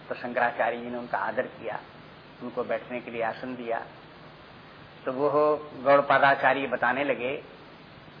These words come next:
कि देखो हमारे शिष्य ने तुमको बहुत अच्छी शिक्षा दी और तुम इस योग्य बन गए और तुमने बहुत ही महान पुण्य कार्य किए, तुमने देश के लिए बहुत ही उपकारी कार्य तुमने किए,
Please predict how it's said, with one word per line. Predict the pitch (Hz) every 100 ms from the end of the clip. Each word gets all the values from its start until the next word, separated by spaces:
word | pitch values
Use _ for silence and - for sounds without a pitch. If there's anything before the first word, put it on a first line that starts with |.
| - - -
कि | 131
देखो | 123 127 143
हमारे | 135 127 127 127
शिष्य | - 156 151
ने | 123 - - - - - - -
तुमको | 123 123
बहुत | 120 127
अच्छी | 151 - 135
शिक्षा | - - 123
दी | 110 131 107 107 - - - - - - -
और | 117
तुम | 123 131 127
इस | -
योग्य | 123 117
बन | 117 113
गए | 113 143 117 - - - - - - -
और | 120
तुमने | 127 123 127
बहुत | 113 127 123
ही | 131
महान | 120 - 120 127 120 - - - - - - - -
पुण्य | 135 131
कार्य | 123 117 120
किए, | - 127 135
तुमने | 117 101 135 123 - - - - - - 117
देश | 131 -
के | - 123
लिए | 123 123
बहुत | 117 131 123
ही | 131
उपकारी | 113 - 120 123
कार्य | 117 120
तुमने | 120 120 120
किए, | 107 117 127 123